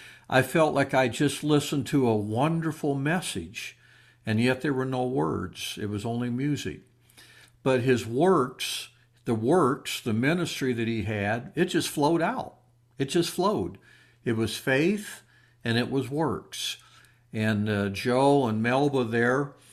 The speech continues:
they would travel up to North Battleford in a, about a nineteen fifty-five, uh, whatever it was, an old car, uh, with hat boxes in their laps.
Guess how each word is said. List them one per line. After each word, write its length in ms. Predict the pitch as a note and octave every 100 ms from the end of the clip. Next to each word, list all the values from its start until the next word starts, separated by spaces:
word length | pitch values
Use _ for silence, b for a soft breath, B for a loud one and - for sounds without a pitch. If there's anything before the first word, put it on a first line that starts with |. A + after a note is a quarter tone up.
| B B B B
they 180 | A2 B2
would 160 | C3+ A#2+
travel 480 | C#3+ C3+ C#3 C3+
up 160 | C3+ C3+
to 80 | A#2+
North 380 | A#2 C#3 B2+ -
Battleford 640 | B2+ C3+ C#3+ C#3 D3 C3+
in 140 | B2+ A2
a, 240 | G2 F#2+
about 400 | F#2 - - A2
a 180 | G2 F#2+
nineteen 540 | G#2+ C3 B2 - B2
fifty-five, 1040 | A2 B2+ B2+ A#2 - A#2 A#2+ B2+ B2+ A2+ A2+
uh, 260 | G2 G2
whatever 460 | F#2+ A2 A#2+ B2+ A#2
it 60 | A2+
was, 460 | A#2 A#2+ B2 A#2+
an 140 | G#2 G#2
old 320 | A#2+ B2+ A2
car, 520 | C#3+ A#2 A#2+ C3 - B B B B B
uh, 280 | G#2 G2+ G2+
with 240 | G#2+ G#2+ G2
hat 460 | - D#3+ F3+ -
boxes 580 | C3 C3 C3 - - A#2+
in 160 | B2 A#2
their 160 | G#2+
laps. 800 | G#2 C3 B2+ G#2+ - - - -